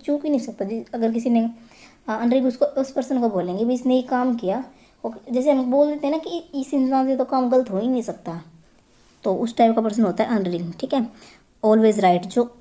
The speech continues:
always right हो, जो accurate हो, या फिर इसको बोलेंगे जो unfailing हो, ठीक है, तो fail ही ना। उसके बाद देख लेते हैं हमारा word है reliable। Word हमारा देखो reliable है। Reliable क्या होता है, रिलायबल भी बहुत common word है, उस-, उसको बोल सकते हैं भरोसेमंद है।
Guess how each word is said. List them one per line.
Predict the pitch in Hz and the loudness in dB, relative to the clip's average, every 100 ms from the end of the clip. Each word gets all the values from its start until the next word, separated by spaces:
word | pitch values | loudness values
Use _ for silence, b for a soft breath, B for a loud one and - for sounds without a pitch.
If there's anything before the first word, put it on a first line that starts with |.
| _ 254 | _ 2
always | 262 262 226 | 6 6 4
right | 214 214 214 | 4 4 2
हो, | 175 180 - | -6 -6 -4
जो | 254 247 | -4 -2
accurate | 233 247 254 269 262 | -2 4 6 4 2
हो, | 190 - - b b b - | -10 -14 -20 b b b -6
या | 196 | -2
फिर | 226 | 0
इसको | 226 | 0
बोलेंगे | 208 196 196 226 | 0 0 0 0
जो | 285 - | -2 0
unfailing | 262 247 - 196 208 | 0 0 2 2 2
हो, | 185 180 | 0 -4
ठीक | 185 302 | -8 -6
है, | 294 - B B - | -6 -8 B B -4
तो | 220 | -2
fail | - 226 220 | 2 4 6
ही | 233 | 6
ना। | 214 | 4
उसके | 175 - 220 | -2 -2 2
बाद | 208 | 2
देख | 208 | 2
लेते | 196 196 | 0 0
हैं | 202 | 0
हमारा | 185 | 0
word | 185 190 | 0 2
है | 226 196 | 2 2
reliable। | 190 190 196 202 185 - B B B - | 2 2 2 2 -2 -6 B B B -4
Word | 202 196 | 0 0
हमारा | 185 185 | 0 0
देखो | 185 | 2
reliable | 190 190 196 190 196 | 2 2 2 0 0
है। | 185 180 | -2 0
Reliable | 220 262 277 262 | 2 4 4 2
क्या | 269 | 2
होता | 190 180 175 | 0 -2 -6
है, | 208 285 - _ b b b b b b b _ - | -6 -6 -10 _ b b b b b b b _ 0
रिलायबल | 208 208 214 214 | 4 4 4 4
भी | 220 | 2
बहुत | 208 185 | 2 0
common | 185 202 196 | 0 -2 0
word | 196 196 | 0 0
है, | 220 | 0
उस-, | - | -2
उसको | 233 233 240 | -8 -6 -2
बोल | 214 | 0
सकते | 202 196 269 | 0 -2 -2
हैं | 220 | 0
भरोसेमंद | 185 185 214 208 | 0 0 0 -2
है। | 185 | -4